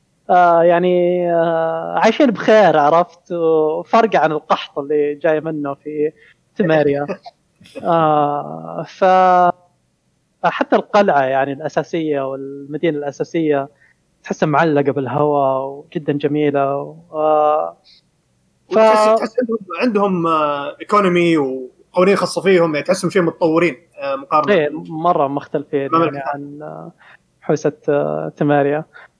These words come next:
Speaker 1: فمرة مبسوط بالتغيير هذا وماشي بالقصة وقاعد على خفيف، يعني أحاول أخلص السايد كويست ودور بالعالم وأخذ وقتي يعني فيها.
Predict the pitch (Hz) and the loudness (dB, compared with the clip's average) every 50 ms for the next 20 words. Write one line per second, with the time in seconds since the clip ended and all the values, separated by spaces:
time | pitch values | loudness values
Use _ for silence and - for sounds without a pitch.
0 | _ _ _ _ _ _ _ - - 196 180 180 185 185 180 180 175 170 170 170 | _ _ _ _ _ _ _ -6 0 2 4 4 6 6 6 6 6 4 4 4
1 | 170 170 175 175 175 175 185 190 214 269 294 240 185 170 - - 185 160 - - | 4 2 2 0 0 -2 -2 0 2 2 4 4 2 0 0 0 -2 -2 -2 -6
2 | - - 147 139 147 147 143 135 135 139 139 127 147 170 196 - _ _ _ - | -6 -4 0 2 2 2 2 2 0 -2 -2 -2 -4 -8 -10 -14 _ _ _ -10
3 | 165 151 151 151 151 151 147 147 147 151 165 185 180 160 - - 151 139 135 135 | -8 -6 -6 -4 -6 -6 -6 -6 -6 -2 0 2 2 0 0 -2 -2 -2 -2 -2
4 | 131 139 143 143 160 156 - - - 185 180 180 220 233 220 190 175 170 170 165 | -4 -6 -2 -2 -2 -2 -2 0 0 0 2 2 2 2 2 4 2 2 2 0
5 | - - - - 143 135 123 - _ _ - 135 131 131 135 135 139 143 143 143 | -2 -4 -4 -2 -4 -4 -4 -10 _ _ -8 -8 -6 -6 -8 -10 -12 -12 -12 -10
6 | 156 160 - - 160 151 147 147 - - 147 143 - 147 - - 147 139 - - | -10 -10 -6 -2 -2 0 0 0 0 -2 -4 -4 -6 -10 -4 -4 -4 -4 -4 -4
7 | - 151 147 143 143 - - 147 147 143 - - - 131 143 147 147 143 131 143 | -2 -2 -2 -2 -2 -4 -2 -2 -2 -2 -6 -8 -4 0 2 2 2 2 0 -2
8 | 135 131 139 143 143 143 139 139 139 143 143 - 165 139 139 139 143 _ _ 151 | -2 0 0 0 0 0 -2 -2 -2 -4 -4 -4 -6 -8 -8 -10 -10 _ _ -14
9 | 147 143 151 151 151 - 165 160 151 165 175 | -12 -12 -12 -14 -18 -16 -16 -16 -16 -16 -20